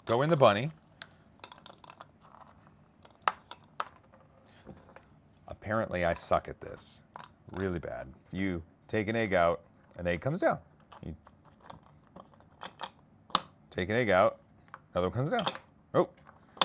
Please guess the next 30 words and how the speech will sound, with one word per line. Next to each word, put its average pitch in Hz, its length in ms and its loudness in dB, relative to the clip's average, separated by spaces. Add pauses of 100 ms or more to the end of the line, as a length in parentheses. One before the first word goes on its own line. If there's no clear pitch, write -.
(180)
I 107 60 -2
guess 156 160 2
you - 60 -4
could 92 100 -6
just - 120 -4
go, 92 180 2 (240)
"Give 220 160 10
me 226 120 12
the 208 220 8
eggs." 202 420 12 (280)
Braden, 156 600 6
you're 135 220 8
wonderful. 104 680 4 (100)
Braden, 220 360 10
I'm 190 160 6
at 220 100 12
a - 20 6
bit 180 140 10
of 175 80 8
a 160 60 6
crossroads 73 960 0
because 117 920 4 (1080)
you 117 140 -4
sent 143 360 -2
a 131 120 -2
box 98 640 -2
full 135 220 -6
of 117 100 -6
wonderful 123 600 0
things 73 600 -6